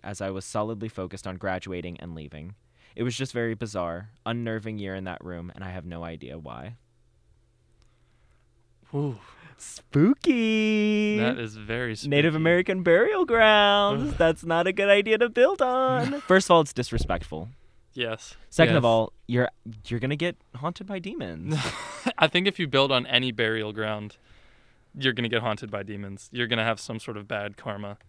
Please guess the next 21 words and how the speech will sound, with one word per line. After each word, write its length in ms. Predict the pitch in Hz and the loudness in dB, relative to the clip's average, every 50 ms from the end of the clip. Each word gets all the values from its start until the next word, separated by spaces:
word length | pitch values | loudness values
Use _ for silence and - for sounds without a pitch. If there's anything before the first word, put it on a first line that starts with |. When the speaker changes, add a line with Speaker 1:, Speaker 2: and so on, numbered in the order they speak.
| _ _ - | _ _ -14
Speaker 1:
I 40 | - | -12
think 200 | 101 104 92 - | -10 -8 -8 -8
you're 120 | 95 90 87 | -8 -6 -6
Speaker 2:
Because 160 | 85 85 85 | -4 -6 -6
Speaker 1:
right. 80 | - - | -8 -6
And 140 | - - 120 | -4 -2 -2
this 140 | 120 135 - | -2 -2 -2
Speaker 2:
that's 140 | 160 147 123 | -4 -6 -6
Speaker 1:
is 40 | 110 | -6
Speaker 2:
just 60 | - | -6
Speaker 1:
scary 380 | - 110 104 117 147 151 117 104 | -4 -2 0 0 0 0 -2 -4
because 420 | 90 110 - - 117 110 101 98 | -6 -8 -8 -10 -10 -10 -12 -12
we're 180 | 98 107 113 123 | -8 -8 -6 -6
gonna 140 | 147 151 | -6 -6
have 140 | 151 151 143 - | -8 -8 -8 -10
to 80 | 151 | -12
start 220 | 143 - 131 104 92 | -10 -8 -8 -8 -6
moving 340 | 107 104 98 92 98 98 | -6 -8 -8 -8 -8 -8
into 160 | 98 98 92 98 | -8 -8 -10 -10
places 420 | - - 95 92 - - 92 87 | -10 -10 -10 -10 -10 -10 -12 -14
soon. 460 | - - 90 87 82 78 82 82 80 | -14 -12 -10 -10 -8 -8 -8 -10 -10